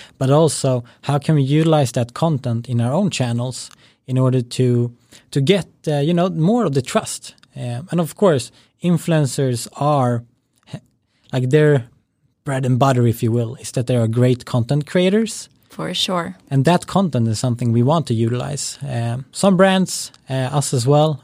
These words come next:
Speaker 1: uh, buy out the content and use it for, for ads on Facebook as well. Um, and we do a lot of it. If you look at our Instagram channel,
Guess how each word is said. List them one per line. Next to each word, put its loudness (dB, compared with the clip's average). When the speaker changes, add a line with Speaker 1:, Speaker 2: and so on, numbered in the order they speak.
Speaker 1:
uh, -4
buy -2
out 0
the 0
content 0
and 2
use 0
it -2
for, -2
for -10
ads -2
on 2
Facebook -2
as 0
well. 2
Um, -2
and 0
we -2
do 2
a 4
lot 4
of 2
it. -2
If -4
you 2
look 0
at -2
our 2
Instagram -2
channel, -6